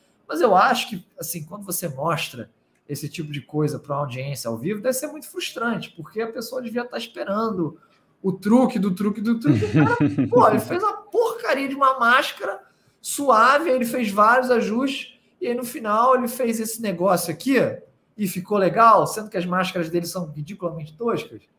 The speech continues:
Speaker 1: É, sim, desculpa, é isso aí mesmo, né?
Speaker 2: <laughs>
Speaker 1: O que que eu quero demonstrar com isso pra vocês? É que o meu ouro não tá necessariamente na técnica do Photoshop ou na, ou na, é, ou na ferramenta em si.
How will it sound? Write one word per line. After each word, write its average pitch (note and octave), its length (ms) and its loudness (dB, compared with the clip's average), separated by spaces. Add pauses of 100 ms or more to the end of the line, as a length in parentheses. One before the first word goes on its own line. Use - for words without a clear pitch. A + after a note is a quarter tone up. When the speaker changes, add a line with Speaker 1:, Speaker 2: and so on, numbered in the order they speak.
(520)
Speaker 1:
É, A#3+ 420 2
sim, F#3+ 260 -8
desculpa, F#3 640 -6
é A3 140 -6
isso A3+ 240 -6
aí E4 100 -10
mesmo, A#3 360 -4
né? F3+ 180 -2
Speaker 2:
<laughs> - 140 -16
Speaker 1:
O C3+ 760 0
que A#2+ 80 -8
que - 80 -8
eu C#4+ 60 -4
quero B3 280 0
demonstrar G#3+ 640 0
com - 60 -10
isso E3+ 140 -6
pra F#3 100 -6
vocês? D#3+ 340 -2
É E3+ 40 -8
que - 140 -18
o A3+ 60 -10
meu A#3 160 0
ouro F3+ 640 4 (500)
não D#4 120 -20
tá C4+ 180 2
necessariamente D4+ 720 -4
na D4+ 120 -6
técnica G3+ 500 -4
do D#3+ 60 -6
Photoshop D#3+ 680 -8 (120)
ou D3+ 120 -6
na, D3+ 460 -4
ou C#3 140 -12
na, C3 580 -12 (840)
é, C3 640 2 (200)
ou D3 120 -6
na E3+ 120 4
ferramenta F3 600 2
em E3 40 -2
si. D3+ 460 -4